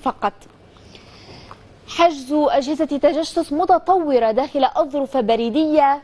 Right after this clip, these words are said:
في ميناء الجزائر. إلى صحيفة الجمهورية المصرية، القبض على واحد وأربعين تكفيرياً في سيناء، بينهم ثمانية فلسطينيين.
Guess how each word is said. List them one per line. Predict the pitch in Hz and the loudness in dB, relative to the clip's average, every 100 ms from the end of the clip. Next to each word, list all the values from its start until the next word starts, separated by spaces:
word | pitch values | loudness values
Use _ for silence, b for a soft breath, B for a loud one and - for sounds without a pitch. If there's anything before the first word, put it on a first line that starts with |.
| - | -4
في | 330 | 0
ميناء | 320 277 269 269 - 302 | 2 2 2 0 -2 -2
الجزائر. | 294 226 208 202 - - - - B B B B B - | -2 -4 -4 -4 -4 -6 -8 -18 B B B B B 0
إلى | 381 392 381 | 2 2 0
صحيفة | 359 392 381 - | -6 -4 -4 0
الجمهورية | 349 320 330 311 339 320 320 - | 0 0 0 2 2 2 2 2
المصرية، | - 381 269 247 - 220 202 202 196 B B B B 269 | -2 -2 -2 -6 -4 -4 0 -2 -2 B B B B 0
القبض | 339 339 370 220 247 | 0 0 -2 0 0
على | 220 285 294 | 0 0 2
واحد | 320 339 311 | 2 0 -4
وأربعين | 269 254 226 285 240 285 349 320 | 0 2 2 0 0 0 0 -2
تكفيرياً | 311 - - 294 311 339 320 | -2 -10 -4 0 2 4 2
في | 285 269 | 0 -6
سيناء، | 285 277 330 - B B - | -2 2 2 2 B B -2
بينهم | 302 370 339 339 | 0 0 0 -2
ثمانية | 311 - 302 285 277 381 392 311 285 - | -2 -2 -2 0 0 0 0 0 -4 -2
فلسطينيين. | 320 277 - 214 190 190 185 | 0 0 -4 -10 -8 -8 -8